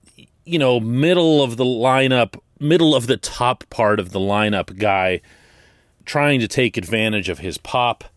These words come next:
at least the pop that he had shown before the wrist injury in April. And maybe that's something that the Pirates will revisit, but maybe they'll also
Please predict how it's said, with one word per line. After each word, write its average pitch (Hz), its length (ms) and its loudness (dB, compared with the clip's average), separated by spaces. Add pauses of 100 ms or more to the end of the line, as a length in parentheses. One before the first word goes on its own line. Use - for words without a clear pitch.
(760)
at 117 100 -4
least 160 260 0
the 123 80 -6
pop - 380 -2
that 110 120 -4
he 113 160 -2
had 98 140 -2
shown 120 640 0 (180)
before 113 440 0
the 101 100 2
wrist 139 320 2
injury 98 460 -2
in 90 80 -2
April. 90 480 -6 (500)
And 131 180 2
maybe 175 540 4
that's 160 320 2
something 147 640 0 (160)
that 127 280 -2
the 127 100 -6
Pirates 147 500 0
will 113 120 -4
revisit, 110 680 0 (420)
but 113 200 -6
maybe 226 560 2
they'll 180 200 4
also 139 840 2